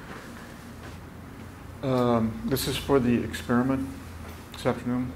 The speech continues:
You'll get into this more in depth in, in the next, the next acoustics course. So the idea here is that, uh,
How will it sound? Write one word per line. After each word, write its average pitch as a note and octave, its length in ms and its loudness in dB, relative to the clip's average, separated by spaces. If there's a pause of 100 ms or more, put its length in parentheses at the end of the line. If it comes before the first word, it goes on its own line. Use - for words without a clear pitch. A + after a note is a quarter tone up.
You'll C#3+ 140 8
get F#3+ 160 12
into E3+ 140 8
this - 220 4
more C#3 220 8
in B2+ 100 10
depth B2+ 340 8 (360)
in, A2+ 80 0
in G#2 320 -2
the - 140 -4
next, - 500 -2
the A2 80 -2
next A2 260 -4
acoustics - 520 -6
course. - 340 -8 (1700)
So D#3+ 100 12
the D#3 140 12
idea D#3+ 300 12
here F3 180 10
is B2+ 160 6
that, C#3 280 6
uh, B2+ 300 6